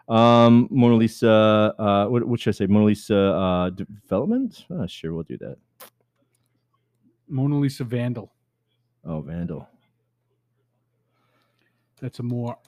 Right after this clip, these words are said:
Speaker 2: apropos word.
Speaker 1: See, <sighs> you're gonna learn so many things with us. Oh,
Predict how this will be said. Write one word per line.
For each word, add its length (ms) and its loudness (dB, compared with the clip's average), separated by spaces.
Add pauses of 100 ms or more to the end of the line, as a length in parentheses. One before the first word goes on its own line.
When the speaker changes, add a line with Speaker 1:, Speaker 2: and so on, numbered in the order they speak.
(360)
Speaker 2:
apropos 920 -6
word. 600 -6 (1600)
Speaker 1:
See, 340 -4 (240)
<sighs> 240 -20
you're 140 -4
gonna 140 4
learn 300 -4
so 200 -4
many 180 2
things 560 -6
with 120 -2
us. 520 -6 (120)
Oh, 220 -2